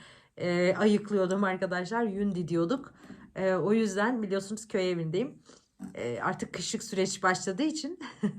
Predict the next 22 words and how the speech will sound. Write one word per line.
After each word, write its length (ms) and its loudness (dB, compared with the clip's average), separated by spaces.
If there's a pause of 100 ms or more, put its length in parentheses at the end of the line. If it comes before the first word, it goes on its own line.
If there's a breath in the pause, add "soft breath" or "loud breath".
<laughs> 500 -14
yani 220 -2
o 120 2
yüzden, 540 2 (320)
e, 360 -2
biraz 280 2
zorlanıyorum 640 0
açıkçası. 880 -4
E, 320 -4
biraz 300 2
geç 200 2
çekiyorum 400 -2
videoyu. 340 0
O 100 2
yüzden 340 2
bir 80 4
gün 160 4
sonrasının 680 0
videosunu 440 0
çekiyorum 440 -2
arkadaşlar. 680 -6 (400 loud breath)
Yani 520 4